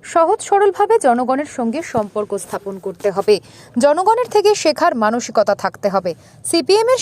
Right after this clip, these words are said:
সদ্য প্রকাশিত পার্টি চিঠিতে বিশেষভাবে উল্লেখ করা হয়েছে এই কথা। বর্তমানে বিধানসভায় আলিমুদ্দিনের কোনো সদস্য নেই, কর্মসূচিতে লোক এলেও ভোট বাক্সে নেই তার প্রতিফলন। তার ঠিক কী কারণ? মানুষের সঙ্গে কি কোথাও দূরত্ব থেকে যাচ্ছে বিমান বসু, মোহাম্মদ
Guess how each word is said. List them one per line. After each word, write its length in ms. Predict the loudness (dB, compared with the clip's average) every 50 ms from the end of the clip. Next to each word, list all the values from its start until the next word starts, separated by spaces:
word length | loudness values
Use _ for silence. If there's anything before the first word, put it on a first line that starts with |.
| 2
সদ্য 220 | 0 0 0 2 -2 0 2
প্রকাশিত 360 | 2 2 2 2 0 -2 -2 -2 -2 0 2
পার্টি 280 | 0 0 0 -2 -6
চিঠিতে 400 | -8 -6 -6 -6 -6 -6 -4 -2 -2 -2 -2
বিশেষভাবে 520 | -4 -6 -2 -2 -2 -2 0 -2 -2 0 0 -2
উল্লেখ 200 | -2 -2 -2 -2 -2
করা 200 | -2 -2 0 0
হয়েছে 260 | 0 -2 -2 -2 -2 -2
এই 60 | -2 -2
কথা। 260 | -4 -6 -6 -4 -4 -4 -6 -8 -16 -20 -20 -14 -10 -2 2 2
বর্তমানে 480 | 2 2 2 0 0 2 2 2 2 0 0 -2
বিধানসভায় 640 | -2 0 0 0 0 0 0 0 2 4 4 4 4
আলিমুদ্দিনের 540 | 2 2 0 -2 -2 -2 -2 -2 -2 -2 -4 -4 -8
কোনো 180 | -6 -4 -4 -4 -4
সদস্য 320 | -4 -4 -4 -4 -6 -6 -6 -6 -6
নেই, 100 | -6 -8 -10 -12 -18 -20 -20 -6 0
কর্মসূচিতে 600 | 2 2 2 2 0 0 0 0 2 2 4 4 4 4 4
লোক 140 | 2 2 0 0
এলেও 240 | 0 0 0 0 -2 -2
ভোট 160 | -2 -2 -2 -2 0 0
বাক্সে 320 | 0 0 -2 -4 -6 -4
নেই 180 | -2 -2 -2 -2 -4 -2
তার 140 | -2 -2 -2 -2
প্রতিফলন। 500 | -6 -12 -10 -12 -8 -4 -2 0 0 0 -2 -4 -18 -20 -20 _ _ -2
তার 120 | 0 0 0 0 0
ঠিক 120 | 0 0 0 _ -2
কী 100 | 0 0 2 2 2
কারণ? 220 | 0 0 0 -4 -8 -10 _ -4
মানুষের 320 | -4 -4 -4 -4 -6 -8 -8 -6
সঙ্গে 200 | -6 -4 -4 -6 -6
কি 80 | -8 -8 -6 -8
কোথাও 260 | -8 -4 -2 -2 -2 -2 _ -6
দূরত্ব 300 | -6 -4 -4 -4 -4 -4 -4 -4
থেকে 180 | -4 -4 -4 -2 0 0
যাচ্ছে 280 | 0 0 -2 -6 -10 -10 -8 -8
বিমান 260 | -6 -4 -2 -2 -2 -2 -4
বসু, 180 | -6 -6 -8 -10 -8 -6
মোহাম্মদ 360 | -6 -6 -6 -6 -8 -8 -10